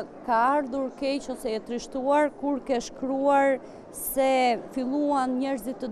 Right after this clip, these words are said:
digjnin gjithçka, të digjnin letrat me vlerë, arkivat, të digjnin historinë, të digjnin, është një nga pasazhet e bukura të këtij romani që unë, ë, më dhëm-, më dhëm tek sa e lexoj, për atë që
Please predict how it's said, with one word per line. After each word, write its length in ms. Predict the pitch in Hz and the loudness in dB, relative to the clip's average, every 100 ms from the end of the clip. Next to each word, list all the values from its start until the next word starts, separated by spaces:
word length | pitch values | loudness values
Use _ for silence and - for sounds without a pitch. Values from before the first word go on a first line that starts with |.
| 196 | -4
digjnin 480 | 269 208 254 254 208 | -4 -4 -6 -6 -6
gjithçka, 460 | 254 - - 262 262 | -8 -8 -6 -4 -4
të 100 | 262 | -6
digjnin 420 | 208 220 226 214 208 | -8 -10 -8 -6 -4
letrat 400 | 240 262 262 254 | -4 -4 -6 -8
me 140 | 233 | -10
vlerë, 380 | 208 233 226 220 | -8 -2 0 0
arkivat, 680 | 202 190 - 254 214 233 220 - | -2 -4 -6 -8 -4 -2 -4 -8
të 140 | - 190 | -14 -10
digjnin 440 | 226 196 220 208 | -10 -8 -8 -6
historinë, 600 | 208 - 196 208 254 247 233 | -6 -8 -8 -6 -6 -8 -8
të 100 | 208 | -10
digjnin, 480 | 196 214 190 220 208 - - - | -8 -10 -8 -8 -8 -12 -18 -12
është 180 | 226 269 | -8 -6
një 60 | 269 | -2
nga 100 | 254 | -2
pasazhet 560 | 247 226 254 233 233 233 | -2 -2 -2 -2 -4 -6
e 60 | |
bukura 420 | 202 240 240 226 214 | -8 -8 -4 -2 -2
të 200 | 214 196 | -4 -10
këtij 300 | - 254 233 | -8 -6 -4
romani 420 | 220 220 226 226 | -4 -2 -2 -4
që 180 | 202 226 | -6 -4
unë, 480 | 226 240 220 - - - - | -4 -4 -8 -12 -20 -20 -10
ë, 160 | - 226 226 208 202 208 - - - | -2 2 2 0 -2 -8 -14 -14 -2
më 200 | 254 311 | 2 2
dhëm-, 300 | 262 247 240 - - | 2 0 -2 -6 -4
më 180 | 262 | -2
dhëm 180 | 233 269 | 0 0
tek 200 | 262 247 | 0 -4
sa 160 | - 233 | 0 0
e 80 | 220 | 0
lexoj, 460 | 214 190 214 262 349 - - - - - - | -2 -2 -2 -2 -6 -12 -18 -18 -18 -18 -2
për 200 | 269 254 | 2 4
atë 220 | 247 294 | 2 -4
që 200 | 285 285 | -2 0